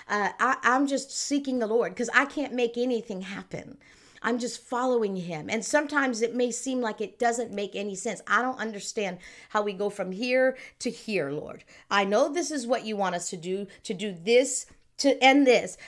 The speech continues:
But right now there's a disconnect between the two, and it's not looking like, you know, in the natural, this and this is aligning. Doesn't matter. He says,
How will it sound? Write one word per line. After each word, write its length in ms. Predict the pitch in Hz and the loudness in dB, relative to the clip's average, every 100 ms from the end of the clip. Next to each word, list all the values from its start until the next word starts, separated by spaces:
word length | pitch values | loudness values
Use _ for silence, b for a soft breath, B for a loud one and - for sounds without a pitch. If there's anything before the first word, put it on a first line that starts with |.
| B - | B -8
But 260 | 208 220 190 | 2 4 4
right 320 | 208 254 302 | 4 6 6
now 240 | 269 285 294 | 4 4 4
there's 280 | 254 262 220 | 2 2 4
a 60 | |
disconnect 840 | 226 180 302 - 254 208 202 - 170 | 4 2 -2 -2 -4 0 0 -2 -8
between 480 | 226 - 277 269 233 | -8 -2 2 2 2
the 80 | |
two, 320 | 202 - 202 202 | -2 -2 -4 0
and 180 | 214 | 2
it's 240 | 240 269 - | 2 0 0
not 240 | 277 - | 0 0
looking 360 | 247 269 262 240 | -2 0 0 2
like, 320 | 233 214 214 | 2 0 -2
you 120 | 226 240 | -4 0
know, 200 | 208 202 | 0 0
in 160 | 220 | -2
the 80 | 208 | 0
natural, 480 | 226 269 - 226 214 B B | 2 2 2 -2 -4 B B
this 320 | 233 277 277 | 2 4 2
and 160 | 240 240 | 0 0
this 180 | 262 240 | -2 -2
is 160 | 220 | 0
aligning. 580 | 220 226 294 330 170 139 b b b _ _ _ - | 2 2 2 0 -4 -8 b b b _ _ _ 0
Doesn't 240 | 233 214 | 2 2
matter. 420 | 202 262 185 - - _ | 0 0 -2 -6 -12 _
He 140 | 196 240 | -8 -4
says, 320 | 226 208 | 0 -2